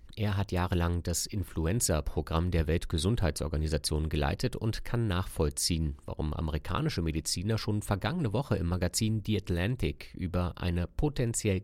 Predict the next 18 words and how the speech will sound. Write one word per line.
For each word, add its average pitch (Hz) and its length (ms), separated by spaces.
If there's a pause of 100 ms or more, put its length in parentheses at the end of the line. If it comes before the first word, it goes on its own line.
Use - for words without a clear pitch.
großartige 98 880
Neuigkeit 76 540
spekuliert - 500
haben. - 220 (840)
Denn 98 100
sollte 135 260
sich 120 220
bestätigen, 101 760
worauf 92 280
mehrere 113 480
Indizien 123 720
hindeuten, 117 840 (180)
könnte - 320
Omikron 123 460
die 101 100
Delta-Variante 95 1200
durch 80 280
ihre 80 380